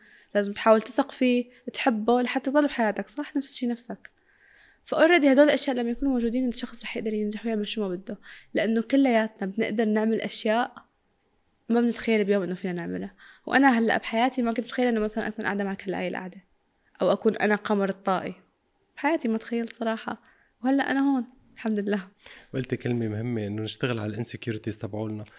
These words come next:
Speaker 1: بالضبط.
Speaker 2: و-، وكيف نشتغل على الانسكيورتي؟ أهم شي نقول إنه كلنا
Speaker 1: أول شي
Speaker 2: عنا
Speaker 1: تفهمها،
Speaker 2: insecurity.
Speaker 1: تفهمها منين إجت أصلًا.
Speaker 2: منين إجت؟ بس
Speaker 1: منين إجت؟
Speaker 2: كلنا عنا insecurities.
Speaker 1: أكيد، ما،
Speaker 2: ما
Speaker 1: ما في حدا
Speaker 2: حدا
Speaker 1: perfect.
Speaker 2: بالضبط.
Speaker 1: مستحيل.
Speaker 2: ما حدا، ما حدا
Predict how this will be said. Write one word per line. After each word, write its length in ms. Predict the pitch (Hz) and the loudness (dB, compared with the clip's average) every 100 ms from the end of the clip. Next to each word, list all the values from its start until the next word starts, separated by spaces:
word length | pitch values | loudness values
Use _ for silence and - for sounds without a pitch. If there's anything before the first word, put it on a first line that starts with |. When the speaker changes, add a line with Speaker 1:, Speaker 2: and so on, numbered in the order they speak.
| - | -8
Speaker 1:
بالضبط. 140 | 247 226 | -4 -2
Speaker 2:
و-، 320 | 110 113 127 - | -2 -4 -8 -14
وكيف 420 | 123 127 156 - | -14 -6 -4 -2
نشتغل 300 | 120 147 139 | -2 0 0
على 80 | 107 | -2
الانسكيورتي؟ 600 | 107 - - 127 131 - | -6 -10 -6 -6 -4 -6
أهم 340 | 110 135 135 | -4 -4 -4
شي 220 | 110 131 | -4 -4
نقول 460 | 113 110 123 117 113 - _ _ _ _ _ _ | -4 -4 -6 -6 -8 -16 _ _ _ _ _ _
إنه 180 | 107 107 | -10 -8
كلنا 480 | 104 170 185 143 113 | 0 4 6 4 4
Speaker 1:
أول 160 | 269 - | 6 8
شي 120 | 339 | 6
Speaker 2:
عنا 80 | - | 6
Speaker 1:
تفهمها، 440 | - 330 392 294 | 6 6 8 6
Speaker 2:
insecurity. 20 | |
Speaker 1:
تفهمها 360 | 277 254 311 339 | 2 0 2 4
منين 240 | 285 302 | 4 4
إجت 280 | - 294 277 | 2 -2 -2
أصلًا. 360 | 269 - 233 196 - | -4 -2 -2 -4 -6
Speaker 2:
منين 200 | 127 135 | -2 0
إجت؟ 320 | 143 165 170 - | 2 0 -2 0
بس 100 | 123 | 0
Speaker 1:
منين 180 | - | 4
إجت؟ 20 | 170 | 6
Speaker 2:
كلنا 260 | 180 151 | 6 4
عنا 500 | 120 120 139 120 107 | 4 2 0 -2 -2
insecurities. 560 | 107 - - 113 110 - | -4 -6 -6 -6 -6 -10
Speaker 1:
أكيد، 240 | - 320 | -2 2
ما، 100 | 269 | 4
Speaker 2:
ما 100 | - | 6
Speaker 1:
ما 120 | 262 | 6
في 100 | 320 | 6
حدا 180 | 320 302 | 4 4
Speaker 2:
حدا 200 | 285 247 | 4 4
Speaker 1:
perfect. 320 | 240 202 190 | 2 -4 -8
Speaker 2:
بالضبط. 420 | - 101 92 98 - _ | -8 -8 -10 -12 -18 _
Speaker 1:
مستحيل. 480 | 226 202 185 139 294 | -8 -2 -2 2 0
Speaker 2:
ما 40 | 247 | 0
حدا، 160 | - - | -8 -12
ما 60 | 117 | -6
حدا 460 | 147 127 117 110 | -2 -2 -2 -4